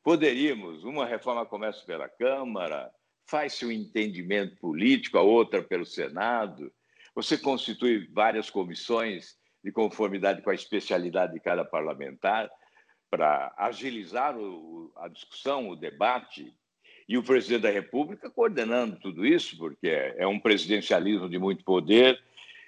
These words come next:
e as reformas de profundidade sem liderança do presidente da República não ocorrem. É por isso que elas não aconteceram em dois mil e dezenove. Houve um bate-cabeça entre Câmara e Senado. Também os presidentes foram escolhidos pelo presidente da República.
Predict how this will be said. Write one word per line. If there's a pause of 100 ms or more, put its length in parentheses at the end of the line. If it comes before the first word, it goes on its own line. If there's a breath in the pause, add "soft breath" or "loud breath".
(100 loud breath)
e
as
reformas
de
profundidade
sem
liderança
do
presidente
da
República
não
ocorrem. (420 soft breath)
É
por
isso
que
elas
não
aconteceram
em
dois
mil
e
dezenove. (480 soft breath)
Houve
um
bate-cabeça
entre
Câmara
e
Senado. (380 soft breath)
Também
os
presidentes
foram
escolhidos
pelo
presidente
da
República.